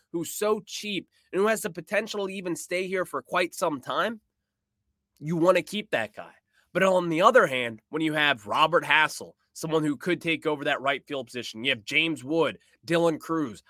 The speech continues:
Elijah Green, Dalen Lyle, name all the top outfield prospects the Nationals have. Christian Vaquero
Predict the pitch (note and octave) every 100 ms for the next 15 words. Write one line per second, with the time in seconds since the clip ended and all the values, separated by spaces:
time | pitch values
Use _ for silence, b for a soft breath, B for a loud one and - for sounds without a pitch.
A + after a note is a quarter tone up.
0 | b C#3+ D3+ E3 D3+ D3+ C3 D#3+ B2+ -
1 | _ _ E3 F3 F3 D#3 D#3 D3 G2+ -
2 | _ - D#3+ F#3+ F#3 F#3+ F3 E3 F3 D3+
3 | E3 D3+ - C#3+ A#2 C3 B2 - C3 -
4 | - A2+ B2 C3 - C3 A#2 B2 G#2+ -
5 | F3+ - D#3 D3 E3 D#3 A#2